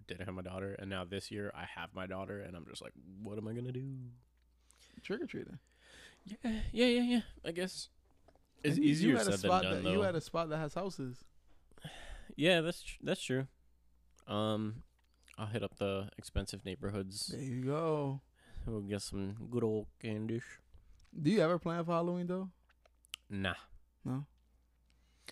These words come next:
Speaker 1: But the thing is, I have her the weekend of Halloween, 'cause Halloween's a Monday, so I don't even know, like, what am I gonna do with her, because do people trick-or-treat on the weekends or on Halloween? I'm too old to really know.
Speaker 2: I think it's usually on Halloween.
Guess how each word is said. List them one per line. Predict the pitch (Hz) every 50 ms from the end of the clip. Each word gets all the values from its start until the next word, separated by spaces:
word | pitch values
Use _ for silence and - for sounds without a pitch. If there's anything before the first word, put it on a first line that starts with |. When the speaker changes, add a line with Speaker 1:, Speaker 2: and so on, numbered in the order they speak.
| - _
Speaker 1:
But | - -
the | - 180
thing | - 190 185 196 202
is, | 196 185 175 - -
I | - 147
have | 165 185 175
her | 180 170
the | 151 - 107
weekend | 104 104 110 113 - - 120 107 101 95
of | - 98 107 101
Halloween, | 104 107 92 95 90 98 101 92
'cause | 92 107 95
Halloween's | - 117 120 143 151 143 120
a | 110 101
Monday, | 95 95 95 98 107 - - - -
so | - -
I | 104
don't | 110 127
even | 135 135 131 120
know, | 117 110
like, | 110 110 107 - - -
what | 107 107
am | 113 113
I |
gonna | 110 107 98 92
do | 92 95 104
with | 113 104
her, | 107 104
because | 98 95 - 98 92 - _ _ _ _ _ _ _ _ _ - - - - -
do | 110 117 98
people | 110 104 - 110
trick-or-treat | 98 - - - 107 - - 104 -
on | 92
the | 90 87
weekends | 110 - 147 - 151 143 143 139 127
or | - - 90
on | 85 92 98
Halloween? | 92 98 76 76 87 104 135 139 131 127 -
I'm | - 107 113
too | - - -
old | - - 110 107
to | - -
really | - 120 123 117 104
know. | 98 98 95 107 135 160 - _ _ - - -
Speaker 2:
I | -
think | - - 208 196
it's | 160 139
usually | 139 135 135 131 127 127 123
on | - - 104 113 123 135
Halloween. | 131 127 131 147 151 151 160 175 180 185